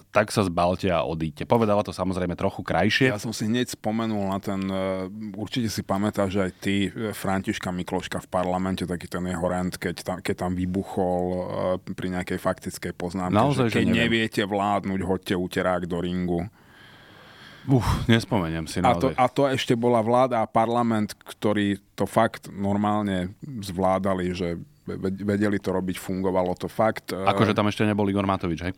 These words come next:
Speaker 2: Ne, ne, ne, ne. Eh, b-, b-, bolo to skvostné, my sme to viackrát používali u nás v televízii, lebo fakt to,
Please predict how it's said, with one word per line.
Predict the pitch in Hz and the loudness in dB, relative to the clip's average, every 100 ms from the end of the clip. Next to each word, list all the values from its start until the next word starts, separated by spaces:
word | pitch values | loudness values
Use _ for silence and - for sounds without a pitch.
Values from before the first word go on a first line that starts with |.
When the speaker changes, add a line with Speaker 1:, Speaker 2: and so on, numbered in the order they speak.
| - | -6
Speaker 2:
Ne, | 110 113 113 120 98 | 2 4 4 2 0
ne, | 90 | -2
ne, | 87 82 | -2 -4
ne. | 82 82 82 - - - - - | -6 -8 -10 -12 -14 -12 -14 -10
Eh, | - 101 107 107 110 113 113 | -4 -2 0 0 2 2 2
b-, | 113 110 110 110 | 2 0 2 0
b-, | 110 110 | 0 2
bolo | 117 147 127 | 4 4 4
to | 107 | -2
skvostné, | - 110 113 104 | 0 2 2 2
my | 95 | -2
sme | 92 | -2
to | 90 | -2
viackrát | 90 95 - 85 - | 0 0 -2 -6 -6
používali | 85 82 85 87 | -6 -4 -2 -2
u | 87 | 0
nás | 85 85 | -2 -4
v | - | -4
televízii, | 85 85 85 87 | -2 -2 -2 -4
lebo | 85 - | -6 -6
fakt | - 82 - | -4 -4 -6
to, | - | -8